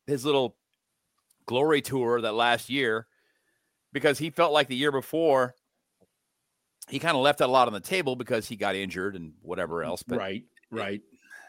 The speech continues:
Speaker 2: But, but, but also, he's not the first, nor is he going to be the last guy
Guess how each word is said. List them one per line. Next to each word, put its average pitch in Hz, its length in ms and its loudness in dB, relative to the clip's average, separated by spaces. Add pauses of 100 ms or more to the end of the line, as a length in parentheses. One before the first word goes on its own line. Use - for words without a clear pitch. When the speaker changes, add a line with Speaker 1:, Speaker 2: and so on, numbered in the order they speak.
(460)
Speaker 2:
But, 165 300 4
but, 165 240 4
but 175 100 6
also, 185 480 8
he's 214 320 -2
not 190 360 6
the 139 180 2
first, 156 480 0
nor 151 260 4
is 135 140 2
he 135 140 -4
going 131 240 2
to 117 80 -2
be 127 140 -2
the 113 120 0
last 123 420 2
guy 90 440 -6